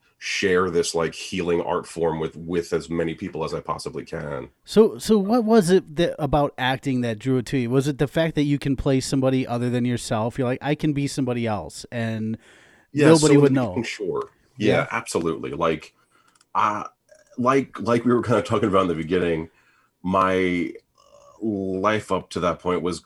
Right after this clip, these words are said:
Speaker 1: was kinda, uh, shit. <laughs> So it was nice to be able to kind of, like,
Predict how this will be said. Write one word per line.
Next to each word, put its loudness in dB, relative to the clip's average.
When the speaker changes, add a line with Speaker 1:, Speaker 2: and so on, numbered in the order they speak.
Speaker 1:
was -10
kinda, -2
uh, -6
shit. -8
<laughs> -20
So 2
it 6
was 4
nice 2
to -2
be -2
able -4
to -10
kind -6
of, -6
like, -4